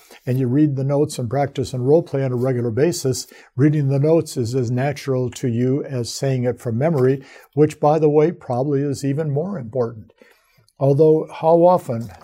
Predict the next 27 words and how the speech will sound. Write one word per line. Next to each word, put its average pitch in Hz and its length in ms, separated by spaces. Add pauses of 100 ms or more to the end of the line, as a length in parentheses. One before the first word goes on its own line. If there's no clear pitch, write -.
do 113 80
you 139 140
hear 135 200
me 127 180
say, 113 440 (220)
"Memorize 131 580
the 120 80
scripts"? - 560 (840)
Almost 151 400
never. 110 400 (880)
Feel 143 260
comfortable 156 560
to 151 60
walk 139 400
in 147 240
with 120 200
your 113 100
script 143 320
in 156 120
your 156 160
hand, 131 380
saying 147 380
to 143 120
the 139 100
buyer 135 380
or 135 100
seller, 135 480